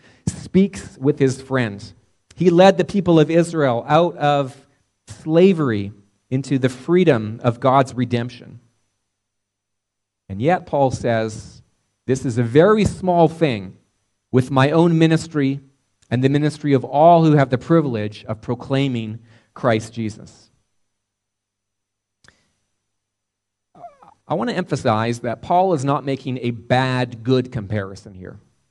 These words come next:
He's not saying that Moses and the law and the old covenant are bad. He's saying they're good. They're holy and righteous and good. In fact, they're glorious. It's not a good, bad comparison. It is a good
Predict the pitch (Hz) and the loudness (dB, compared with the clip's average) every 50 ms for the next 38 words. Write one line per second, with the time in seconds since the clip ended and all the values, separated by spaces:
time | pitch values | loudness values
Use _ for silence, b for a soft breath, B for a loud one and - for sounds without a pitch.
0 | _ _ _ _ _ _ _ _ - 113 110 127 156 151 - - 151 151 143 139 | _ _ _ _ _ _ _ _ -8 -4 -2 -2 -2 0 0 -2 -2 0 -2 -2
1 | 127 123 131 143 147 165 160 156 160 156 151 147 139 - - - 120 120 117 123 | -2 0 2 2 4 4 4 2 2 0 0 0 -2 -6 -8 -8 -4 0 2 4
2 | 135 139 143 147 147 139 131 123 123 123 135 135 127 - 131 123 127 123 120 120 | 4 6 6 4 4 2 0 -2 -2 -2 -2 -2 -2 -2 -2 -2 -2 -2 -6 -6
3 | 120 110 104 104 98 107 104 113 135 160 196 214 - - _ _ _ _ _ - | -6 -6 -6 -4 -2 -2 -2 -2 -2 -4 -4 -6 -8 -12 _ _ _ _ _ -6
4 | 147 131 - 160 147 147 143 139 139 214 233 220 160 196 247 262 196 98 98 - | -6 -2 0 0 0 0 0 2 4 4 4 4 4 4 4 4 4 2 0 -8
5 | - _ _ _ _ _ _ _ _ _ _ _ _ _ _ _ _ _ _ _ | -20 _ _ _ _ _ _ _ _ _ _ _ _ _ _ _ _ _ _ _
6 | _ - 160 151 165 196 196 202 208 214 208 175 165 156 156 160 175 180 165 185 | _ 0 0 2 2 0 0 4 4 4 4 4 0 0 4 4 4 2 2 0
7 | 180 127 120 180 170 170 151 135 185 214 196 156 139 131 127 - - 160 151 151 | -2 -2 -2 -6 -6 -4 0 2 4 4 4 2 0 -4 -10 -8 -6 -4 -4 -4
8 | 156 151 - - - _ _ - 127 151 156 147 120 143 156 160 170 160 131 107 | -4 -4 -8 -12 -14 _ _ 0 2 2 2 2 2 0 2 4 4 4 4 2
9 | 104 - - - - - - _ _ _ _ _ _ _ _ _ _ _ _ _ | 0 -6 -14 -18 -20 -20 -20 _ _ _ _ _ _ _ _ _ _ _ _ _
10 | - 131 - 196 208 214 190 151 120 - 202 208 165 - 165 175 190 202 196 - | -6 -4 0 2 2 2 2 2 2 4 4 4 4 4 4 4 4 4 2 0
11 | 180 143 127 123 123 127 127 127 127 147 147 147 143 139 135 120 123 139 123 104 | -2 0 2 2 2 2 0 -2 -4 -8 -8 -6 -4 -4 -4 -2 -2 -4 0 4
12 | 143 147 175 175 165 170 - - | 4 6 6 4 2 -2 -6 -18